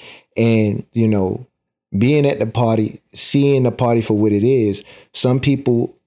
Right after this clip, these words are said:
uh, become party junkies. Some people say, "Okay, you know what? I see past this party. I'm here to just network." And so certain people build from within the party, and then they take it outside of the party. And so they say to themselves, "You know what, man?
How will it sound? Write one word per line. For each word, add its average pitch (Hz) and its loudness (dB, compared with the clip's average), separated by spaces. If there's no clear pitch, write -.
uh, 107 0
become 113 0
party 110 0
junkies. 101 -2
Some 127 0
people 127 0
say, 110 0
"Okay, 110 0
you 107 2
know 117 0
what? 107 2
I 107 2
see 107 0
past 113 0
this 95 -4
party. - -6
I'm 113 2
here 107 4
to 98 2
just 90 0
network." 92 -2
And 113 2
so 101 0
certain 127 0
people 123 -2
build 110 0
from 101 0
within 104 0
the 95 0
party, 87 -4
and 104 0
then 110 0
they 110 0
take 110 -2
it 101 -4
outside - -2
of 90 0
the 90 -2
party. - -6
And 107 2
so 107 2
they 131 2
say 117 2
to 113 2
themselves, 117 2
"You 127 2
know 131 2
what, 156 0
man? 143 -2